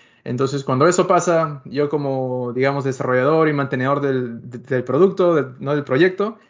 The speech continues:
tengo que estar constantemente agregando esas alertas. Pero también hay de repente queries que uno puede correr, digamos, manualmente, y eso es parte de-, del desarrollo también, ¿no? Simulan está creado para,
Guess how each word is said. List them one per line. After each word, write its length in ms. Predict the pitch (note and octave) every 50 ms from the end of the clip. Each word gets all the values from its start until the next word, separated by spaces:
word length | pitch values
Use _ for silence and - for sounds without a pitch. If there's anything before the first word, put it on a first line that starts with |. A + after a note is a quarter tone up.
| _ _ _ _
tengo 200 | _ C#3 C#3 C#3
que 80 | C3+ C3+
estar 240 | - - D3 C#3+ C3
constantemente 600 | C3 C3 B2 C#3+ C#3+ C3+ C3+ C3+ C#3 C#3 B2+ C3
agregando 340 | B2+ B2 B2 C3 C3+ C3 C3
esas 200 | B2 C3 A#2 -
alertas. 520 | A#2+ C3 D3 E3+ - A#3+ C#4+ - - _ _ _ _ _ _ _ _ _
Pero 220 | _ F#3+ G3 G3+
también 460 | F#3+ G3+ F#3+ F#3 F#3 F#3+ F#3+ F3+ F3 -
hay 260 | - D3 D3+ D#3 D#3
de 120 | D3+ C#3+ C3
repente 880 | C3 B2+ B2 D3 D3 D3 C#3+ D3 C#3+ C#3 C3+ C3+ C3 B2+ B2+ B2+ B2 B2
queries 680 | - D3 D3+ D3+ D#3 D#3+ D#3+ D#3 D3+ - - - - _
que 80 | _ C#3
uno 280 | C3 C3+ D3 C#3+ C3+ C3
puede 240 | - C#3 C#3 C#3+
correr, 480 | C#3 C3+ B2+ B2+ C3 C3+ C#3 C3+ C3+ B2+
digamos, 340 | B2+ B2 B2+ C3 C3 B2+ -
manualmente, 680 | B2+ A#2+ B2+ B2+ B2+ C3 D#3+ F#3 F#3 F3 F#3+ F3+ F3+ F3
y 120 | C3+ C3+
eso 160 | C#3 C#3+ C#3+
es 120 | D3+ C#3+ -
parte 340 | - C#3+ C3 C3 D3 D3 C#3
de-, 120 | C3+ C3
del 280 | C3+ B2+ A#2 C3 B2+ B2
desarrollo 420 | B2 B2 B2 A#2 C3 C#3 C3+ B2+
también, 280 | C3 B2 B2 A#2+ A#2 A#2
¿no? 120 | B2 B2
Simulan 640 | A#2+ A#2+ D#3+ D#3 D#3+ D#3+ D#3 D#3+ D#3 D3+ D3+ C#3+ B2+
está 340 | B2 A#2+ - - C3+ C3 B2+
creado 440 | C#3+ B2+ B2+ C3 C3+ C3+ C3+ C3
para, 540 | C3 B2+ A#2+ A#2 A#2 A2+ A2+ A2+ A2+ A2+ -